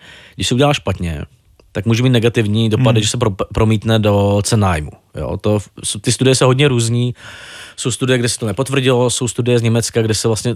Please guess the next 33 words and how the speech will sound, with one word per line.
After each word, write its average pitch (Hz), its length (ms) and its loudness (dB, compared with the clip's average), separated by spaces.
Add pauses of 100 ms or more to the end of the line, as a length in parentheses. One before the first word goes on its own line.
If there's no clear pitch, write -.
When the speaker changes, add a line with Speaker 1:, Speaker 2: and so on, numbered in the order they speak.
(120)
Speaker 1:
skoro 120 260 0
celá 120 280 2
ta 120 100 0
daň 117 140 4
z 107 60 2
nemovitosti 110 500 2
za 107 120 0
tři 113 140 -2
roky 107 200 -2
promítla 104 360 0
do 104 100 -2
ceny 110 220 -2
nájmu, 82 460 -2 (760)
což 117 200 2
je 139 40 4
jakoby 147 180 2
negativum, 120 500 0
jo. 67 240 -10 (380)
To 113 100 -6
se 156 120 -2
dá 156 140 4
omezit 139 300 0
tím, 120 320 -4 (280)
to 131 100 -6
se - 100 -4
dá 135 100 4
omezit 127 280 2
různýma 127 300 0
nástrojema. 107 580 -2
Třeba 113 240 -2
v - 80 -8
tom, 110 160 0
že, 127 180 2